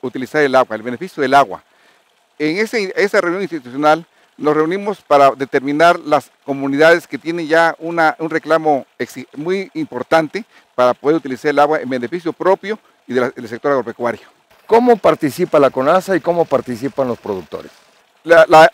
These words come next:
Speaker 1: la conasa, el gobierno federal hace una inversión, una aportación importante, en este caso de tres millones trescientos diecinueve mil y fracción,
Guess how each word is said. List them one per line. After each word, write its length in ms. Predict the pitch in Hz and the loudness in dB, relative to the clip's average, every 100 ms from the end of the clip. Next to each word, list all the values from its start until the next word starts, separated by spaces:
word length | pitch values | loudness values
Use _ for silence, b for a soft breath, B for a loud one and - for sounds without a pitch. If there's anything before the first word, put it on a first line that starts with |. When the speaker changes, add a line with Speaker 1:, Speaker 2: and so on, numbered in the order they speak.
| 151 | 2
Speaker 1:
la 140 | 156 | 2
conasa, 520 | 170 202 233 226 214 196 _ _ | 4 4 4 4 0 -2 _ _
el 180 | - 156 | -4 -2
gobierno 300 | 135 175 208 | 2 2 2
federal 480 | - 160 160 185 175 | 4 8 10 8 4
hace 200 | 170 175 | -2 -2
una 100 | 190 | -4
inversión, 360 | 170 139 - 175 | -2 -2 -2 0
una 80 | 160 | 0
aportación 360 | 143 123 160 | 0 -6 -8
importante, 560 | 175 156 - 165 165 151 | -6 -6 0 0 0 -2
en 80 | 147 | -6
este 160 | 160 | -4
caso 260 | 156 156 - | 0 0 0
de 80 | 131 | -4
tres 200 | 151 147 | -2 -4
millones 400 | 139 151 151 - | -2 -2 -4 -6
trescientos 400 | 120 139 143 131 | -10 -8 -6 -6
diecinueve 320 | 101 110 120 | -8 -10 -8
mil 80 | 139 | -6
y 20 | |
fracción, 420 | 120 - 113 107 | -8 -8 -10 -12